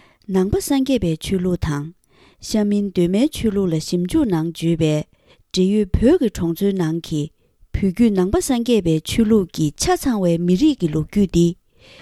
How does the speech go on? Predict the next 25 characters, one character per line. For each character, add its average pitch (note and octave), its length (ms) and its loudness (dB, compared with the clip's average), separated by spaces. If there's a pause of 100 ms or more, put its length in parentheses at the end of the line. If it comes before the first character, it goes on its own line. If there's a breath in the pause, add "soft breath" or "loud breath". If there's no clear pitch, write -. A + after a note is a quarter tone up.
(320 soft breath)
别 D4 260 4
个 G#3+ 160 -4
坦 D4+ 260 0
赞 D4+ 200 -2
给 E3 180 -4
项 D4 260 0
目 D4 280 2
局 F3 320 0
的， C#3+ 320 -6 (420 soft breath)
喜 - 220 0
马 F4+ 100 2
拉 A#3+ 160 2
雅 E3+ 200 0
特 C#4+ 220 0
区 D4 220 2
的， D#3+ 340 -6 (440)
培 F#3 180 4
育 G#3+ 180 4
了 A3 160 2
新 G3+ 280 -2
的 F3+ 180 2
恰 - 180 -2
常 D4 280 -2
不 C#4+ 160 -2
同， E3+ 380 -2